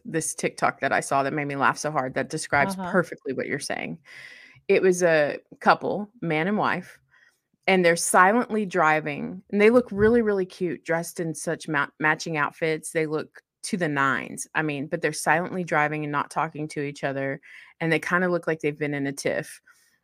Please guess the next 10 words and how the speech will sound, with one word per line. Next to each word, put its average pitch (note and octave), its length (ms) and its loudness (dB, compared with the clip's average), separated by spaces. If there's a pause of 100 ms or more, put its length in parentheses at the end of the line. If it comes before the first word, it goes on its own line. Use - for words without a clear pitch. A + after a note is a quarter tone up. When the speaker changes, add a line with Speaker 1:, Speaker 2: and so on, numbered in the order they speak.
(200)
Speaker 1:
And F#3 260 4
all F3+ 200 10
the F#3+ 100 2
caption F3 500 0
said D#3 340 2
was, C#3 440 -2 (160)
"That D3+ 220 4
long E3 300 6
drive E3 340 4
home C3+ 540 -6